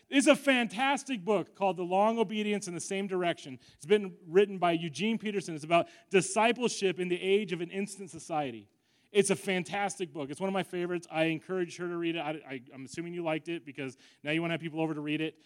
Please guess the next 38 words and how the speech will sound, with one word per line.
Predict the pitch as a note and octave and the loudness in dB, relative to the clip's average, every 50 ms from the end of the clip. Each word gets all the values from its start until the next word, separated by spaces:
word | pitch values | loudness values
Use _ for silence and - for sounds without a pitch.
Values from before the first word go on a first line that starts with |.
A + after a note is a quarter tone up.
| _ _ _ _ | _ _ _ _
And | - E3+ | -12 -8
so | - F3+ | -2 2
that's | G3 A3+ A3 - | 4 4 4 2
gonna | B3 A#3 G#3+ | 0 0 2
be | G#3+ G#3+ G#3 | 4 4 4
on | G3+ G3+ | 4 4
the | F#3+ | 2
sixteenth, | - - G3+ - - A3 G3+ E3 | 0 -2 -2 0 0 -2 -2 -2
and | F3 | -2
there's | F3 E3+ D#3+ | -4 -4 -4
a | D#3 | -4
flyer | - - G#3 G3 G3 F#3+ | -2 0 2 2 2 2
for | F#3+ F#3 | 0 -2
women | F#3 F#3 F3+ | -6 -4 -4
out | F3 D#3+ | -6 -4
there. | F3+ D#3 - - - - - | -4 -4 -6 -6 -16 -2 4
Also, | G3 A3+ C4 A#3+ - C4+ A#3+ G#3+ F#3 D#3 - - _ _ | 6 6 6 6 4 2 4 4 4 2 0 -10 _ _
uh, | - F#3 F#3 | 4 6 6
Sandcastle's | E3 - B3+ C4 C#4+ D4+ C#4 - B3+ B3+ G3+ - G#3 | 6 2 0 0 0 0 0 0 0 0 0 0 -4
gonna | G3+ G#3 | -6 -6
be | G3+ F#3 | -6 -6
starting. | - - G3 F3+ F3 | -4 -2 -2 0 0
Are | E3 | 0
we | E3 F3+ | 0 2
gonna | F3+ F#3+ F#3+ | 2 2 2
do | F#3 G#3 G#3 | 4 4 4
it | |
on | G#3 G#3 | 6 4
the | G3 | 2
twentieth? | G#3 G#3 G#3+ A3 A3+ A#3 B3 C4 A#3 - _ _ _ _ _ _ - | 0 0 0 0 0 2 0 -2 -4 -6 _ _ _ _ _ _ -16
September | _ - - G#3+ - - G#3+ A#3 B3 A#3 | _ -2 0 0 2 2 0 0 2 -2
twentieth, | - - B3 C4+ C4+ A#3+ F#3+ D#3+ | -2 0 2 2 4 4 2 2
that's | F#3+ E3+ | 0 0
a | F#3+ | -2
Friday | - - - A3 A3 A3 A3+ A#3 A#3 A#3 A#3 A3+ A3 | -4 -2 2 4 6 6 6 6 6 6 4 4 4
lunch | G#3 F#3+ A3 A3+ A#3 A#3+ - - | 4 6 6 6 6 4 2 -2
and | A#3+ A3+ A3 A3 | -2 0 0 2
learn | A#3 A#3 A#3+ A#3+ A#3 A#3 A3 G#3 | 2 2 2 2 0 0 -2 -4